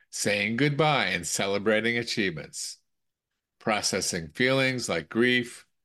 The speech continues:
relief, and pride. Preparing members for separation, tying up loose ends, evaluating the group experience,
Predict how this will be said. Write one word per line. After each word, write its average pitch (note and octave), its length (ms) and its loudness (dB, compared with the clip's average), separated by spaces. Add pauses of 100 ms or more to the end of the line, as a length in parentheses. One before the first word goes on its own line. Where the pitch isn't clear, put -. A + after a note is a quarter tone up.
(200)
relief, F2+ 640 0
and E2 220 -12
pride. - 480 -8 (920)
Preparing A#2 520 0
members G#2 400 0
for F2+ 200 -8
separation, A2+ 960 0 (500)
tying A#2+ 360 -2
up G#2 160 -4
loose G#2 380 -2 (100)
ends, C#3 580 0 (840)
evaluating G#2+ 880 2
the G2 100 -6
group G2+ 300 -2
experience, A#2 840 -2